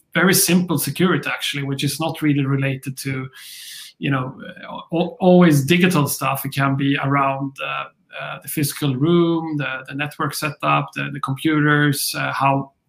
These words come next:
players and teams should actually act around the tournament, and how our referees and judges and people, uh, tournament administrators taking care of it, act around the, the, the, the tournaments. And that was really helpful, because that also improved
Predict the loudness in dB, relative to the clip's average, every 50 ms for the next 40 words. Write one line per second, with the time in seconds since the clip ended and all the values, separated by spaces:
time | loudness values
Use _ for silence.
0 | -6 0 2 2 4 6 6 6 6 4 4 4 2 4 4 2 4 6 6 4
1 | 4 2 0 0 0 0 0 0 0 0 0 2 2 2 4 2 0 -4 -6 -6
2 | -4 -2 -2 -4 -4 -6 -6 -4 -2 -2 -2 -2 -2 -6 -8 -10 -12 -12 -12 -6
3 | -4 -2 -2 -2 -2 -4 -8 -8 -4 -2 -2 0 0 -2 -2 -4 -2 -2 0 2
4 | 2 2 2 2 0 -2 -4 -6 -6 -4 -4 -4 -4 -4 -6 -8 -8 -6 -8 -8
5 | -10 -10 -8 -6 -6 -6 -6 -6 -8 -8 -8 -10 -14 -18 -16 -14 -14 -16 -18 -18
6 | _ -6 -2 0 0 0 -2 -4 2 4 4 6 6 6 4 4 4 4 4 4
7 | 2 2 0 -2 -2 -2 -4 -6 -2 -2 -2 0 0 -2 2 2 2 2 2 -2
8 | -6 -8 -4 -2 0 0 0 -2 -6 -10 -8 -8 -6 -6 -6 -6 -6 -6 -6 -6
9 | -6 -8 -10 -12 -10 -8 -8 -8 -10 -14 _ _ _ -12 -10 -10 -10 -10 -12 -14
10 | -8 -4 -4 -4 -2 -4 -6 -8 -6 -2 0 0 2 0 0 0 0 0 2 2
11 | 2 2 0 -2 -6 -10 -10 -8 -8 -8 -4 -4 -4 -2 -2 -2 -2 0 -2 -2
12 | -2 -2 -2 -4 -4 -2 0 0 2 2 0 -2 -4 -10